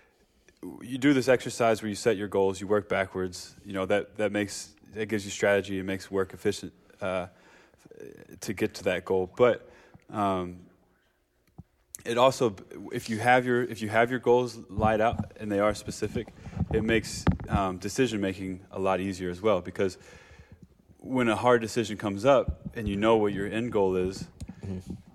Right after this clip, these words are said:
Speaker 1: all you have to ask yourself is, "Okay, is it, is the answer yes or no? Is this, is this decision gonna help me get to where we're going, or is it gonna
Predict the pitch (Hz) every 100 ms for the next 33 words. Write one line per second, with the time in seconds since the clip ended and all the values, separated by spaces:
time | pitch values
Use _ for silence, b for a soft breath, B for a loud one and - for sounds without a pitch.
0 | - - - - 120 120 117 104 104 107
1 | 117 107 - 101 - 98 - - 107 101
2 | 98 - - _ _ _ _ _ _ -
3 | 110 98 92 107 107 120 120 107 104 104
4 | 98 87 90 - b b - 95 113 -
5 | 110 101 113 - 107 117 117 107 101 98
6 | 110 113 107 98 - b b b b -
7 | 120 120 - 113 107 101 98 104 117 131
8 | 123 101 98 95 95 98 92